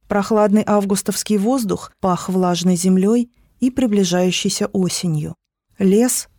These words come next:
на окраине посёлка тихо шумел. Иногда в нём раздавался треск веток, словно какое-нибудь большое животное ломилось через чащу, или коротко вскрикивала потревоженная птица.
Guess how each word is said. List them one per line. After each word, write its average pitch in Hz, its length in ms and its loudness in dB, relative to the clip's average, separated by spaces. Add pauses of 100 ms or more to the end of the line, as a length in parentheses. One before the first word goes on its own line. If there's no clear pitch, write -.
на 196 180 4
окраине 240 440 2
посёлка 240 560 -2
тихо 247 320 -4
шумел. 220 640 2 (560)
Иногда 220 460 2
в 269 60 0
нём 208 180 6
раздавался 185 600 0
треск 170 380 -2
веток, 226 560 -2
словно 202 480 2
какое-нибудь 196 680 2
большое 190 500 -2
животное 175 800 -2
ломилось 202 580 2
через 196 300 -2
чащу, - 680 -4 (280)
или 220 220 4
коротко 269 500 -2
вскрикивала 170 760 -2 (300)
потревоженная 196 840 0
птица. 170 640 -10